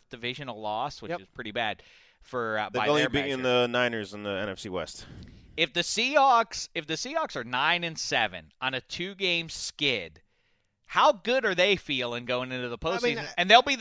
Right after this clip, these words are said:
Speaker 1: and by the way, this is massive because I, I mean, it's confusing. So wait, if they lose, if the Seahawks lose, no matter what the Vikings do,
Speaker 3: They're the sixth seed.
Speaker 1: the Seahawks are the sixth seed, which
Speaker 3: They'll
Speaker 1: means that then they'll play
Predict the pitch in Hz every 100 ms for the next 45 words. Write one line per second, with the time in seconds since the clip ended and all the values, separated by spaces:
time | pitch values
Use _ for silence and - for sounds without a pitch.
0 | 196 175 175 180 196 190 175 147 - -
1 | - 190 220 165 160 160 165 - 147 131
2 | _ _ _ 135 139 147 139 135 131 127
3 | - - _ _ _ _ _ _ _ -
4 | 123 127 131 131 - - 131 170 160 120
5 | 92 - 120 95 _ 110 101 _ - 107
6 | 143 220 262 233 185 127 90 87 113 101
7 | 113 - 202 196 196 - 143 131 110 101
8 | 127 135 135 131 131 180 - 123 135 131
9 | 113 98 92 - 95 90 85 104 104 -
10 | 98 - - 78 _ 131 - 160 151 143
11 | 123 - 120 107 107 - - - - -
12 | 80 - 110 127 139 131 131 - 127 113
13 | 120 127 143 143 - 123 110 107 110